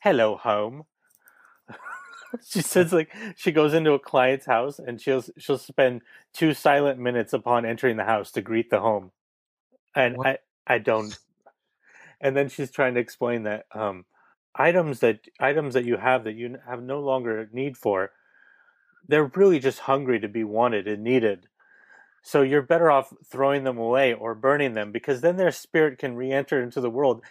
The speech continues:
Speaker 1: and become something new for you. Maybe a new outfit. I, I don't even, I, I'm reading this stuff and I'm, I'm looking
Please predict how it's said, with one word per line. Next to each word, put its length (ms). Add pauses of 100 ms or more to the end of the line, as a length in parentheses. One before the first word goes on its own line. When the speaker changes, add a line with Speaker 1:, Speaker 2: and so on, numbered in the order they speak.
(180)
Speaker 1:
and 140
become 340
something 440
new 160
for 200
you. 240 (280)
Maybe 320
a 80
new 200
outfit. 500 (1000)
I, 320
I 140
don't 240
even, 360 (680)
I, 140
I'm 280
reading 300
this 160
stuff 280
and 140
I'm, 240
I'm 180
looking 520